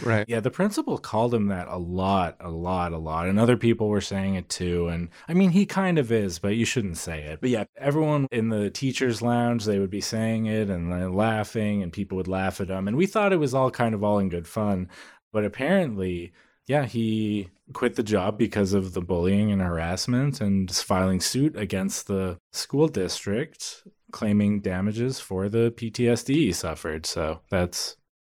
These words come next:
Speaker 2: so I'm just trying to take your mind off your own problems. Or maybe you can relate to this old creepy wiener. 'Cause, I mean, this bullying stuff, it really does damage to people. Spreading rumors about you, people talking behind other people's back.
Speaker 1: Oh, they're talking behind my back, too?
Speaker 2: Oh,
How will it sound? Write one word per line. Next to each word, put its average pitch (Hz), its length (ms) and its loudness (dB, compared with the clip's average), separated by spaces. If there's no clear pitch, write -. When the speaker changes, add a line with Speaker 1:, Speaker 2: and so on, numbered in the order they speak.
Speaker 2:
so 131 140 0
I'm 131 80 2
just 117 120 -2
trying 139 160 -2
to - 20 -6
take 117 200 -4
your 104 100 -4
mind 92 280 -4
off 87 220 -6
your 98 240 -2
own 117 160 0
problems. 85 760 -4
Or 107 100 0
maybe 135 240 4
you 131 80 0
can 127 180 -2
relate 123 420 2
to 117 120 0
this 87 260 2
old 82 400 -2
creepy 82 380 -2
wiener. 73 440 -4
'Cause, 120 140 -4
I 127 60 4
mean, 131 140 2
this 165 140 0
bullying 117 460 0
stuff, 85 320 -6
it 175 120 2
really 202 220 2
does 170 260 2
damage 143 500 -2
to - 80 -10
people. - 440 -6
Spreading 101 460 4
rumors 98 480 6
about 98 360 0
you, 95 400 2
people 98 260 0
talking 92 460 2
behind 90 340 0
other 92 200 2
people's 95 360 0
back. 87 480 -2
Speaker 1:
Oh, 196 60 0
they're 151 120 2
talking 190 360 -2
behind 170 320 2
my 143 120 2
back, 135 380 -2
too? 151 220 -4
Speaker 2:
Oh, 285 160 0